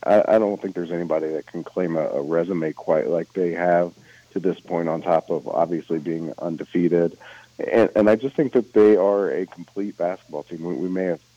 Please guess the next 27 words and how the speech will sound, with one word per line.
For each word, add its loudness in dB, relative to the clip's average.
spoken -6
about -4
this -8
last 0
week -6
or -2
the -4
week -8
before. 2
I, -2
I -2
just -8
think 4
all 4
the 2
concerns -2
that 4
at -2
least -4
I 6
personally -4
had 0
about 0
them -8
coming -6
into -4
the -14